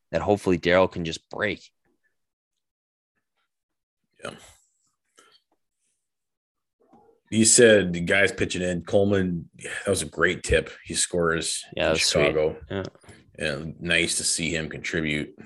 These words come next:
Speaker 2: The Nashville, like I said earlier, Mangiapane scores the only two goals. He's been snake bitten. We talked about that game a bit. Love the resilience to come back. It's your fi-, fifth game in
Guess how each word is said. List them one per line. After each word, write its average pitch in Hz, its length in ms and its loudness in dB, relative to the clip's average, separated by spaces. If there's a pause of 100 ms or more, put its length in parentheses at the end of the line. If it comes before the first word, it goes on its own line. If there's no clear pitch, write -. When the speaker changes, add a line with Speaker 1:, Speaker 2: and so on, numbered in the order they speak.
(1120)
Speaker 2:
The - 80 -2
Nashville, 92 800 6
like 92 200 0
I - 40 -2
said 85 300 -2
earlier, 85 360 -2
Mangiapane 85 760 -6
scores 82 320 -2
the 82 80 -2
only 80 140 -6
two 76 140 -8
goals. 90 720 0
He's 87 280 -4
been 73 260 -6
snake - 520 0
bitten. 80 460 -4 (480)
We - 60 -6
talked 101 280 2
about 101 120 6
that 90 180 2
game 87 220 -2
a 82 40 -2
bit. 82 340 0
Love 85 300 -4
the 98 80 -4
resilience 90 440 -4
to - 80 -12
come 85 200 -4
back. 78 380 2
It's - 100 -8
your 73 80 -8
fi-, - 380 -6
fifth - 300 -2
game 82 280 -4
in 73 220 -8